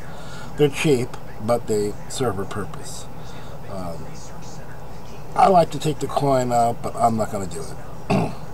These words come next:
<clears throat> Anyway, you can see my American E-, uh, Silver Eagle, uh, right here. This is a short video, and you all know about my silver bar from this month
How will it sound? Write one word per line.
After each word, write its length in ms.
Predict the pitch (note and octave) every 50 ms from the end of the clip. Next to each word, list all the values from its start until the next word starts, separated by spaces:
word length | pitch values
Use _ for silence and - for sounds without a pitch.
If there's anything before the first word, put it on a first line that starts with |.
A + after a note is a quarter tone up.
| - - -
<clears throat> 400 | - - - - - - - -
Anyway, 280 | C#3 B2+ A#2 A2+ A2+
you 40 | A2+
can 140 | A2 A#2+ A2
see 160 | - - B2
my 160 | A#2 A2+ G#2+
American 580 | G#2+ G2+ G#2 G#2+ A2 A2 - - A2 G2+ F2 F2+
E-, 120 | G2+ G2+
uh, 240 | - F#2+ F#2 F2+ -
Silver 420 | - - A#2 A2 G#2 F#2+ G2 F#2+ F2
Eagle, 420 | F#2+ F#2+ F#2 - G2+ G#2+ B2+ C3 - - - - - - - - - - - - - - - - - - - - - - - - - A#2+
uh, 440 | A2+ - - - D2 D2+ D#2 D#2+ - - - - - - - - - - - - - -
right 200 | G2+ G2 G2 F#2+
here. 200 | - G2 F#2+ G2+ G#2
This 260 | A2 C#3 D3+ C#3+ C#3+
is 40 | C#3
a 80 | A2+
short 280 | F#2+ - - C#3+ C3+ A2+ G#2+
video, 500 | G2 G#2+ G#2+ G#2 G#2+ A2 A#2 - C#3+ - - - - - - - - - - - - - - - - - - - - - - - - - - - - - - - - - - - - - - - -
and 500 | G2+ A#2+ C3 C3+ C#3 C#3+ C#3+ C#3+ C#3 - - - - - - - - - - - - -
you 160 | - C#3+ C3+ C3
all 180 | C3 C3+ C3
know 160 | B2+ B2+ B2
about 240 | A#2+ A2+ A#2+ A#2+ A2
my 160 | A#2 A2 G#2+
silver 400 | G#2 - B2+ A#2 A2+ G#2 G#2 A2
bar 440 | G#2+ A2 A2 G#2+ A2 A2+ A#2 A#2+ B2 A#2+ - - -
from 380 | A2 G#2+ G2 F#2+ F#2+ F#2+ F2+ F2
this 320 | F#2+ G#2+ G#2+ - - -
month 280 | A2 G#2 A2 A#2 A2+